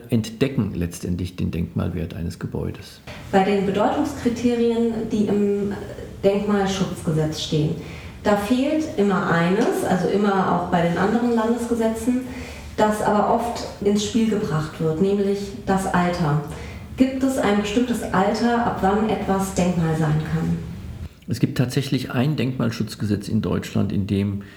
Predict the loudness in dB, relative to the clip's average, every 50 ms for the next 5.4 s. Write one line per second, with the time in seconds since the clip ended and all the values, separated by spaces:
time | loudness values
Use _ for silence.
0 | -20 -20 -20 -20 -16 -6 0 2 2 2 2 -2 -2 -4 -4 -2 0 0 0 0
1 | 2 0 0 0 2 0 -2 0 0 0 -2 -2 -2 -2 0 0 0 0 0 0
2 | -2 -2 -4 -2 -2 -2 -2 0 0 -2 0 0 0 0 0 2 2 0 0 -2
3 | -4 -2 0 0 0 0 -2 -2 -2 0 0 0 0 0 -4 -4 -2 0 -2 0
4 | 0 -2 -2 -2 -2 0 0 0 2 0 0 -2 -2 0 0 0 2 0 0 -2
5 | 0 0 0 2 2 2 2 0